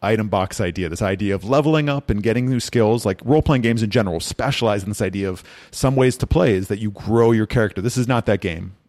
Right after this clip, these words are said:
You are not getting your tech tree opened up and, like, new, learning new skills. You are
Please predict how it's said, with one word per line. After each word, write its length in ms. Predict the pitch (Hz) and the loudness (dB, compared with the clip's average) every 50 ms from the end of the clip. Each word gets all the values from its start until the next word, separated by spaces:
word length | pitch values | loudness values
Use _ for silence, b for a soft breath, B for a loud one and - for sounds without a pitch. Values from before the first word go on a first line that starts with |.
| _ - | _ -4
You 140 | 113 117 117 | 0 2 2
are 80 | 117 | 2
not 300 | 113 117 110 110 104 - B B B B B B B | 2 2 2 0 -2 -4 B B B B B B B
getting 240 | 131 123 123 131 127 | 0 2 2 2 2
your 100 | 117 - | 2 2
tech 280 | - - 127 - - | 4 2 2 2 0
tree 280 | - - 120 120 113 104 | -4 0 2 2 4 4
opened 300 | 107 113 - 117 107 110 | 2 2 2 0 2 2
up 200 | 107 104 - - | 2 2 2 0
and, 120 | 104 95 | -4 -2
like, 180 | 95 90 90 87 | -2 -4 -4 -2
new, 180 | 110 117 117 113 | 0 0 0 0
learning 300 | 113 117 120 113 113 113 | 2 2 2 2 2 0
new 60 | 104 | -2
skills. 320 | 104 - - 107 101 95 | -2 -2 -2 -2 -2 0
You 160 | 92 104 101 95 | 0 0 0 0
are 180 | 90 90 87 | 0 -2 -4